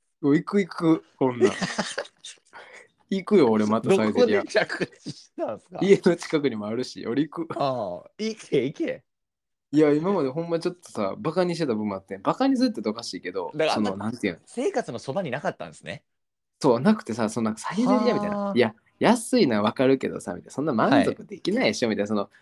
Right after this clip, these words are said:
Speaker 1: 高校生が安くで喋るための場でしょ、みたいな。
Speaker 2: はいはいはい。
Speaker 1: ぐらいの感覚で、正直。安くして。
Speaker 2: はい。
Speaker 1: で、あとはもう喋る。でも、お、行くよ、俺。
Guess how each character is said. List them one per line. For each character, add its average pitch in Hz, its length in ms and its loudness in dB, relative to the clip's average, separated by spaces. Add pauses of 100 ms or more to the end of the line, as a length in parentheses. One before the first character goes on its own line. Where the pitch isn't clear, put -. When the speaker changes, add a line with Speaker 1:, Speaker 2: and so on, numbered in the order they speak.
(140)
Speaker 1:
高 117 220 2
校 208 180 6
生 135 180 4
が 98 300 2 (160)
安 135 320 -4
く 131 120 0
で 95 280 -2 (180)
喋 147 260 -4
る 165 80 2
た 165 120 6
め 139 80 0
の 104 80 -6
場 104 220 -2
で 110 120 -4
し 110 100 -6
ょ、 123 60 2
み 110 140 -2
た - 100 -10
い - 80 -14
な。 - 80 -18 (440)
Speaker 2:
は 170 100 4
い 160 60 8
は 170 60 8
い 165 40 6
は 165 60 4
い。 - 20 4
Speaker 1:
ぐ - 0 -
ら - 0 -
い - 20 -4
の - 60 -8
感 151 160 -2
覚 - 160 -6
で、 - 100 -16
正 101 120 -6
直。 92 160 -8 (260)
安 127 280 -2
く 127 140 0
し - 120 -8
て。 - 340 -8
Speaker 2:
は - 60 -20
い。 - 40 -20 (440)
Speaker 1:
で、 127 160 0
あ - 100 -10
と - 80 6
は 117 60 4
も 110 60 2
う 110 40 0
喋 110 340 0
る。 104 200 -2
で 117 100 0
も、 104 160 -4 (680)
お、 - 80 4
行 202 100 6
く - 140 2
よ、 - 240 4
俺。 - 220 -8